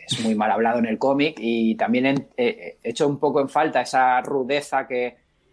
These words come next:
que, que lo caracterizaba, pero, pero bueno, han sabido adaptarlo a la serie de una, de una manera que,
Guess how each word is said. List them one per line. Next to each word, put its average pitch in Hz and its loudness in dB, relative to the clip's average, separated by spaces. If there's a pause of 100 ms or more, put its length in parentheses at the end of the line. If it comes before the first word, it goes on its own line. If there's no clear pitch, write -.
(240)
que, 123 0
que 135 -2
lo 123 -2
caracterizaba, 127 -2 (420)
pero, 113 -4
pero 123 0
bueno, 131 0
han 151 -2
sabido 165 0
adaptarlo 156 -2
a 139 0
la 131 0
serie 175 -2
de 170 -6
una, 151 -4
de 139 -4
una 156 -2
manera 165 -2
que, 120 -4